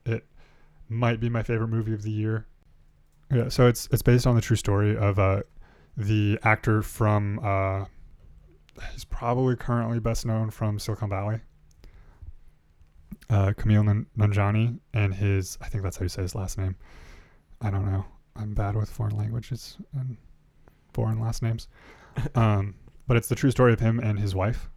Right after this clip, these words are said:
Speaker 1: Um, and it, it looks at his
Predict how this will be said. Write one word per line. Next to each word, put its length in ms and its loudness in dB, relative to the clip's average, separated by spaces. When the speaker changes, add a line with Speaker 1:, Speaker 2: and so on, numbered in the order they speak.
Speaker 1:
Um, 500 -10
and 600 -2
it, 300 -2
it 100 0
looks 220 0
at 80 0
his 440 0